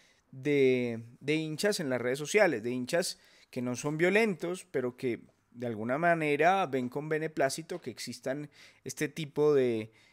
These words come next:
eh, comunicaciones que intentan amedrentar, que intentan violentar a algunos que no estamos de acuerdo con que <clears throat> se les dé gusto,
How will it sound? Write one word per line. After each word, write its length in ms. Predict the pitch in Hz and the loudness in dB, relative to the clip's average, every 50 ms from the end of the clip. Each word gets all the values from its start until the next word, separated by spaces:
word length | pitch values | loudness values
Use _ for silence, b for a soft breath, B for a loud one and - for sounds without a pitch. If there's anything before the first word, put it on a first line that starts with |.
| b b b | b b b
eh, 440 | 113 113 117 113 113 113 110 107 - | -6 -4 -2 -2 0 -2 -2 -4 -4
comunicaciones 1500 | - 156 165 160 165 165 165 156 - - 160 143 - - 180 196 202 196 175 156 147 151 160 - - - - - - - - _ _ _ _ _ - | -4 -4 -4 -2 -4 -6 -6 -6 -4 -4 -2 -2 -2 0 2 2 4 4 2 2 0 -2 -2 -2 -2 -2 0 -2 -2 -4 -8 _ _ _ _ _ -8
que 100 | - 131 | -6 -6
intentan 580 | 127 131 131 135 139 131 139 135 147 143 147 | -6 -4 0 0 0 0 0 -2 -4 -2 -2
amedrentar, 840 | 139 135 131 120 120 120 120 120 127 131 - 170 180 185 175 175 - | -2 -4 -4 -4 -4 -4 -4 -4 -6 -2 4 6 8 8 8 6 4
que 80 | - 135 | -2 -6
intentan 720 | 123 123 - 123 117 120 - - 131 131 135 135 135 - B B B B B B B B B | -6 -4 -4 -4 -6 -4 -2 -2 -2 -2 -2 -4 -8 -10 B B B B B B B B B
violentar 1040 | 143 151 170 175 170 160 160 151 147 147 139 - 180 170 165 151 127 117 104 - _ _ _ _ _ - | 0 4 6 8 8 8 6 4 2 -2 0 6 8 10 10 10 8 6 0 -8 _ _ _ _ _ -2
a 640 | 117 113 110 110 107 104 101 95 90 90 95 95 - _ _ _ - | 0 0 2 2 2 0 0 -2 -4 -4 -6 -10 -16 _ _ _ -6
algunos 500 | 120 120 117 110 117 123 127 143 143 - | -4 -4 -4 -4 -4 -2 -2 -4 -4 -4
que 140 | - 135 113 | -6 -6 -4
no 80 | 113 | -4
estamos 380 | 113 - - 135 131 135 143 139 | -4 -2 0 0 0 0 -2 -4
de 80 | 147 | -4
acuerdo 500 | 143 - - 175 160 143 139 151 160 - b b b b b b b b | -4 -2 0 2 2 2 0 -2 -4 -6 b b b b b b b b
con 260 | - 135 131 131 131 | -4 -2 -2 -2 -2
que 520 | 131 - 143 143 151 156 170 165 - _ _ _ _ _ _ - | -4 0 2 2 2 2 0 -2 -6 _ _ _ _ _ _ -4
<clears throat> 260 | - 190 180 151 135 | -2 0 0 0 -2
se 160 | 131 - 151 139 | 0 0 2 4
les 240 | 135 127 120 110 | 4 2 2 2
dé 160 | 120 127 131 135 | 2 4 4 4
gusto, 640 | 139 156 151 139 - - - - 143 147 165 175 _ | 2 0 -4 -4 -6 -10 -8 -6 -4 -4 -4 -8 _